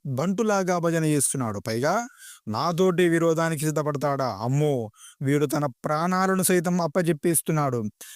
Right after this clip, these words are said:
ఇలా కన్న తండ్రికే ద్రోహం తలపెట్టి కొడుకును లోకంలో ఎక్కడైనా చూశారా? ఇది చంపదగినవాడు ఇతడు, ఏమాత్రం క్షమిం-, క్షమించదగినవాడు కాదు. ప్రహ్లాదుడు తక్షణం యమపురికి పంపదగినవాడు.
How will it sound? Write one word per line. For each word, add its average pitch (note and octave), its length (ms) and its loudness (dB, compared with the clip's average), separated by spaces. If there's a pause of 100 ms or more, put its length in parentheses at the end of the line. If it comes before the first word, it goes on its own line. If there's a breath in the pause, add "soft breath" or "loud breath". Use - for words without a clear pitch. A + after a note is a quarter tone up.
(140 loud breath)
ఇలా C#3 240 2
కన్న D#3 460 0
తండ్రికే D#3+ 540 0
ద్రోహం D3+ 400 0
తలపెట్టి D3 540 -2
కొడుకును D#3+ 420 -2
లోకంలో D3+ 500 0
ఎక్కడైనా D3 400 0
చూశారా? C3+ 640 -2 (400 loud breath)
ఇది D3+ 160 -2
చంపదగినవాడు E3+ 1200 0
ఇతడు, C3+ 420 -2 (320 loud breath)
ఏమాత్రం F#3 720 0
క్షమిం-, G#3+ 520 2 (100)
క్షమించదగినవాడు G3+ 1000 4
కాదు. D#3 340 0 (480 loud breath)
ప్రహ్లాదుడు E3 640 0
తక్షణం G3 600 0
యమపురికి F#3 440 2
పంపదగినవాడు. E3+ 1040 0